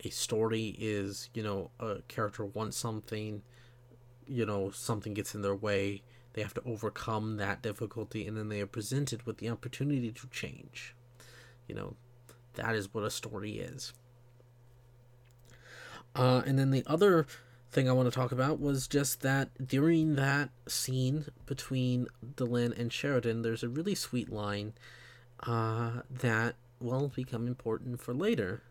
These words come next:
"Don't worry, I shall watch you and catch you should you fall."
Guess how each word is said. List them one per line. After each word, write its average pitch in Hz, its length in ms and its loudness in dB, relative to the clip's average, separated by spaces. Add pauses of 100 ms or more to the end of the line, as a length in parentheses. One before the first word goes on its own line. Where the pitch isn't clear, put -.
(720)
"Don't 85 160 2
worry, 110 440 0 (240)
I 120 80 -8
shall 123 180 -2
watch 147 340 0
you - 220 -10 (360)
and 117 180 -4
catch 131 280 -2
you 107 60 -4
should - 260 -8
you 123 80 -8
fall." - 460 -8